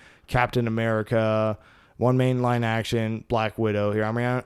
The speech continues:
I know there's been, like, you know, some, like, you know, smaller, like, things, you know, and all that, like, way back when, but, but this is, like, uh,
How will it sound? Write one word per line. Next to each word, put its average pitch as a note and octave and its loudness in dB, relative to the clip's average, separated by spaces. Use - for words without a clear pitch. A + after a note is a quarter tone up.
I C#3+ 2
know F3+ 8
there's D3 8
been, C3 0
like, A#2 -2
you A#2+ -2
know, A2+ 0
some, B2+ 0
like, A#2+ -2
you B2+ -2
know, A2 -2
smaller, A#2 -2
like, A2 -4
things, A#2+ -4
you A#2+ -6
know, A2 -2
and A2+ -4
all A2 -2
that, A2 -2
like, A2 -4
way A2 0
back G#2+ -2
when, G#2+ -2
but, G2 -2
but G#2+ 0
this C#3+ 6
is, C#3+ 0
like, B2 4
uh, G#2 0